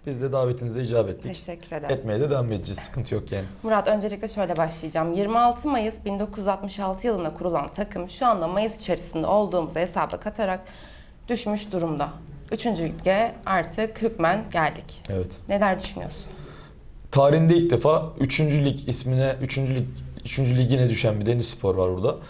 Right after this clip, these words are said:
Speaker 1: Üzgünüz. Ee, şehir olarak, taraftar olarak. Zaten biz taraftar grubu olarak herkesten daha çok üzgünüz. Çünkü bu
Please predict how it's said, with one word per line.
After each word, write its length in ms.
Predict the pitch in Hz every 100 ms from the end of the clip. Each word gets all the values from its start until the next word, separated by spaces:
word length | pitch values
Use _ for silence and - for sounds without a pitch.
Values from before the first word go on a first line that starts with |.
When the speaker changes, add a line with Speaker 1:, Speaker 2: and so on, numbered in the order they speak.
| - - -
Speaker 1:
Üzgünüz. 560 | 165 165 180 160 165 - -
Ee, 440 | 117 113 110 110 107 - -
şehir 300 | - 147 147
olarak, 460 | 143 117 117 135 -
taraftar 460 | 127 123 123 131 120
olarak. 300 | 107 107 - -
Zaten 340 | 151 151 120
biz 140 | 131 -
taraftar 440 | 147 143 - 156
grubu 260 | 139 120 110
olarak 280 | 131 156
herkesten 500 | 156 135 113 107 107
daha 140 | 107 98
çok 180 | 90 92
üzgünüz. 380 | 85 101 - - - - -
Çünkü 420 | - 156 139 147 - - - -
bu 360 | 160 151 -